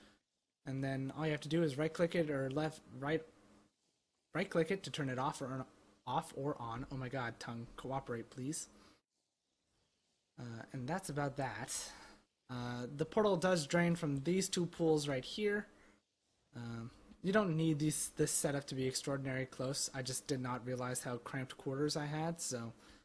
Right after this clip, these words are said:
that's why I'm in this situation. Uh, next thing we're gonna need is we're gonna need three pieces of Glimmering Living Wood. And those go right here, here,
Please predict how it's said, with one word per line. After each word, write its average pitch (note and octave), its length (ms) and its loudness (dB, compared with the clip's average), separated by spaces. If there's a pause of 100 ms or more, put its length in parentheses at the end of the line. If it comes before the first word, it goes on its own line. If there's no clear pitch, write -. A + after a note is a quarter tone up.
(380)
that's - 200 -6
why D#3+ 220 2
I'm C#3 200 0
in C3 140 -2
this B2+ 100 -2
situation. B2 600 -4 (1080)
Uh, A#2+ 280 -6 (100)
next E3 360 -2
thing F3+ 200 2
we're E3+ 80 4
gonna E3 180 4
need D#3+ 300 2
is C3 140 -2
we're B2+ 80 -6
gonna C#3 160 0
need C3 420 -2
three F3+ 180 0
pieces E3 500 -2
of C3 420 -6
Glimmering C#3 580 0
Living A2+ 300 -6
Wood. D#3+ 180 -2 (840)
And B2+ 80 -4
those A#2+ 160 -4
go B2 120 0
right B2+ 240 -2
here, G3+ 360 0
here, D3+ 500 2